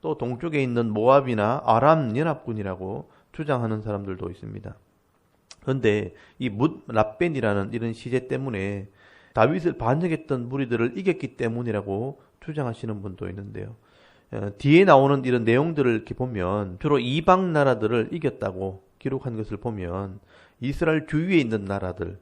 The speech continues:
또 이방 나라들이라고 보는 것이 더 맞는 것 같습니다. 그런데 중요한 것은 다윗이 이렇게 전쟁에 승리한 이유를 뭐라고 설명하는가 하면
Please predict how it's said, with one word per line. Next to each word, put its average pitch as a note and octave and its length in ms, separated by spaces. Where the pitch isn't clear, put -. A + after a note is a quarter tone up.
또 - 100
이방 D#3+ 540
나라들이라고 B2+ 680
보는 G#2+ 240
것이 A2 460
더 A2+ 120
맞는 G2 320
것 C#3 100
같습니다. G#2+ 540
그런데 D3 260
중요한 E3 380
것은 G#2 540
다윗이 C3+ 320
이렇게 D#3+ 260
전쟁에 E3+ 580
승리한 D3+ 560
이유를 G#2 420
뭐라고 G2+ 440
설명하는가 D3+ 600
하면 F#2 560